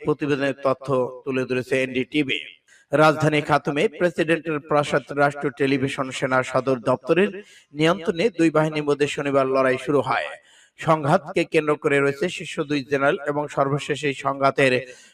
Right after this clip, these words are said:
সর্বশেষ তাদের নেতৃত্বাধীন দুই বাহিনী পরস্পরকে দায়ী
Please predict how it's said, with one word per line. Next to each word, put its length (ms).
সর্বশেষ 580
তাদের 300
নেতৃত্বাধীন 1000
দুই 160
বাহিনী 400
পরস্পরকে 640
দায়ী 200